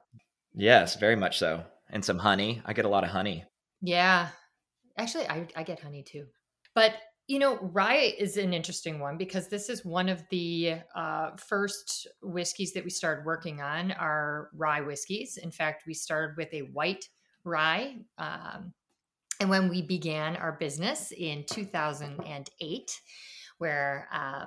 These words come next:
Speaker 2: my husband and I, uh, decided to switch our careers. I was a professor. He was the deputy press secretary for the Austrian embassy. We were at a juncture in our lives where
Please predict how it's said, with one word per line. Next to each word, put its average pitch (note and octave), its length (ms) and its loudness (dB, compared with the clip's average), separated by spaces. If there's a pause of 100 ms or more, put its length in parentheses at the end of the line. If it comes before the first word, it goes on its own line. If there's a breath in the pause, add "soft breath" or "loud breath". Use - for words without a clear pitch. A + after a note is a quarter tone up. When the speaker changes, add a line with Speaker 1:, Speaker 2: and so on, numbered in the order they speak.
Speaker 2:
my D#3+ 200 -4
husband D#3 400 -8
and D3+ 200 -10
I, D3 460 -4 (420 soft breath)
uh, D3 580 -4 (140)
decided E3+ 600 2 (120)
to D3 540 -2
switch - 640 0
our A3 140 2
careers. D#3+ 680 0
I D#3 120 -4
was D3 160 -6
a C#3+ 40 -10
professor. G#3 920 -4
He E3+ 100 -2
was D#3 120 -8
the E3 100 -8
deputy C#3+ 400 -6
press G#3 320 -6
secretary F#3 500 -4
for E3 140 -12
the D3+ 100 -4
Austrian C#3 500 -8
embassy. A#3+ 720 -2 (420 loud breath)
We F3+ 100 0
were D#3 260 -2
at D3+ 140 -2
a C#3 100 -4
juncture F3 460 -4
in E3+ 160 -12
our C3+ 240 -8
lives F3+ 560 0
where C#3+ 480 0